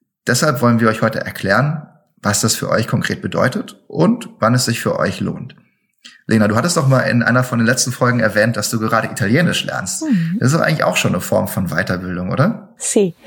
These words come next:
Speaker 2: <laughs> Ähm, ich lerne Italienisch mit einem Sprachlernpaket von Langenscheidt. Das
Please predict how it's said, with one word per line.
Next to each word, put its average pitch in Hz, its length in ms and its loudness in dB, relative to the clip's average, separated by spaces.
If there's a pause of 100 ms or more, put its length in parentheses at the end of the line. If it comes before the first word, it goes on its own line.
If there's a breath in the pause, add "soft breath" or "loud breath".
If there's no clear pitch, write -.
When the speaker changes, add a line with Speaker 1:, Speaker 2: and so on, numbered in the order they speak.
(240 loud breath)
Speaker 2:
<laughs> - 420 0 (600 loud breath)
Ähm, 202 680 2 (160)
ich 214 180 0
lerne 233 240 2
Italienisch 226 560 4
mit 226 160 2
einem 196 440 2
Sprachlernpaket 202 960 0
von 180 140 -2
Langenscheidt. 262 640 -2 (640 loud breath)
Das 185 360 0